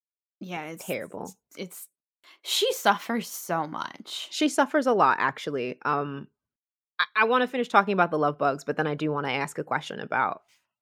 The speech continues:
Speaker 2: her
Speaker 1: Mm-hmm.
Speaker 2: suffering, 'cause that was something I thought about a lot in terms of the show. But anyhow,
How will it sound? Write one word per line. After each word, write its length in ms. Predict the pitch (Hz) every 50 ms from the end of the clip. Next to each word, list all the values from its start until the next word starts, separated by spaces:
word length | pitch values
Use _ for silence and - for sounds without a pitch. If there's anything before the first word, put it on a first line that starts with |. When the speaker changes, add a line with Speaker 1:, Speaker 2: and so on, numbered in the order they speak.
| _ -
Speaker 2:
her 200 | 170 170 180 156
Speaker 1:
Mm-hmm. 100 | 156 202
Speaker 2:
suffering, 500 | - 165 202 170 170 196 233 262 285 262
'cause 140 | - 196 160
that 140 | 165 127 151
was 100 | 165 -
something 240 | 165 156 160 151 143
I 60 | 135
thought 220 | 135 - 123 139 143
about 220 | - 117 95 87
a 40 | 107
lot 280 | 85 80 78 - - - -
in 80 | 156 -
terms 220 | - - 143 -
of 60 | 110
the 80 | - -
show. 240 | - - - - - _ - - - - - - - _ _ _ _ - - _ -
But 80 | 277 320
anyhow, 420 | 320 294 233 196 175 175 180